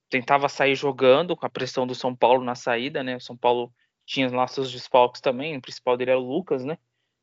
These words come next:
Mas em, a, a estrutura do time que era do Dorival tá com o Carpini, ela é praticamente, ela é a mesma. Então, um time duro de se enfrentar e o Santos é, é bem postado. Quando tinha bola, se propôs a jogar, não era aquele,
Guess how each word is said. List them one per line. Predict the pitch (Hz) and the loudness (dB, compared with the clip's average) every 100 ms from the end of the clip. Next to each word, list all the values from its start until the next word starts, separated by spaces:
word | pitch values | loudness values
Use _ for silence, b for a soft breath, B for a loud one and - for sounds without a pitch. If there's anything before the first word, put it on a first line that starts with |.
| _ - | _ 2
Mas | 127 127 127 123 | 6 6 4 2
em, | 131 120 | -2 -2
a, | 120 123 120 | -4 -2 -2
a | |
estrutura | 123 - 127 - 143 180 151 120 120 | -4 -8 -10 -2 6 8 8 4 -2
do | 120 120 131 | -6 -8 -8
time | - 131 | -8 -10
que | 127 | -4
era | 127 | -2
do | 127 | 0
Dorival | 135 131 127 127 | 0 2 4 4
tá | 131 127 | 2 -6
com | 277 | -6
o | |
Carpini, | 254 131 - 139 156 | 0 0 0 -4 -6
ela | 190 | -4
é | 190 | -2
praticamente, | 170 165 165 147 151 | -4 -6 -8 -8 -4
ela | 160 | 0
é | |
a | 156 | 0
mesma. | 127 131 170 170 - _ _ _ _ _ _ | 0 -4 -4 -8 -12 _ _ _ _ _ _
Então, | 127 | 4
um | 123 | 4
time | 147 139 | 0 -6
duro | 139 151 | -2 -2
de | 156 | -2
se | - | -8
enfrentar | 156 165 156 151 156 170 | -4 -2 -2 4 4 4
e | |
o | |
Santos | 175 180 - 156 | 0 -6 -8 -4
é, | 147 139 | -2 -2
é | 127 | -4
bem | 123 156 170 | 0 0 4
postado. | 165 165 170 202 208 | 4 4 4 2 0
Quando | 185 185 | -4 -4
tinha | 196 | -2
bola, | 165 175 180 | 2 2 2
se | - 185 | -12 -4
propôs | - - 160 165 | -4 0 2 4
a | 160 | 4
jogar, | 170 156 139 | 2 0 0
não | 127 | 0
era | 123 139 | -2 -2
aquele, | - 143 143 135 | 2 4 4 2